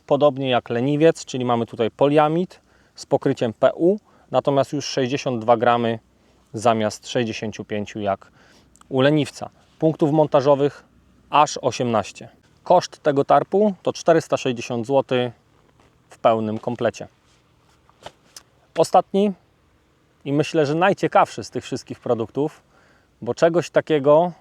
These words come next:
wyposażonego w taką dużą mnogość innowacji nie spotkałem. Mamy tutaj produkt Ticket to the Moon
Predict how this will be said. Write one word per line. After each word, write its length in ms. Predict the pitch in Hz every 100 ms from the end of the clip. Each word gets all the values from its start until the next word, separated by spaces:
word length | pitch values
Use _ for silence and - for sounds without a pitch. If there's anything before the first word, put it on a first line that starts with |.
| _ -
wyposażonego 800 | 123 139 - 123 139 139 135 127
w 160 | -
taką 380 | - 165 165 139
dużą 220 | 151 139
mnogość 600 | 127 127 143 143 127 -
innowacji 720 | 139 127 110 110 - 156 208 - _ _ 117
nie 140 | 120
spotkałem. 580 | - 214 - 117 104 107 _ _ _ _ _ _ _ _ _ _ _ _ _ _ _ _ _ _ _ _ -
Mamy 240 | 117 190 165
tutaj 440 | 120 110 110 127 - -
produkt 400 | 113 101 101 _
Ticket 280 | 120 120 -
to 100 | 139
the 100 | 143
Moon 260 | 175 185